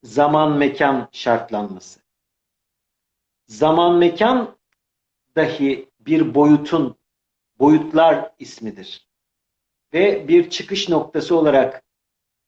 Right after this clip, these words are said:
insana temelde, beyninde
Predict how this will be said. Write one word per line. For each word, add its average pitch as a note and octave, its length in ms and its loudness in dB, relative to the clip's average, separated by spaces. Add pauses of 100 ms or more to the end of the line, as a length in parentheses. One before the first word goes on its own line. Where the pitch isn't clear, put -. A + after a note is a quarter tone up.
(520)
insana C#3 760 -2 (440)
temelde, D3 880 0
beyninde C3 840 2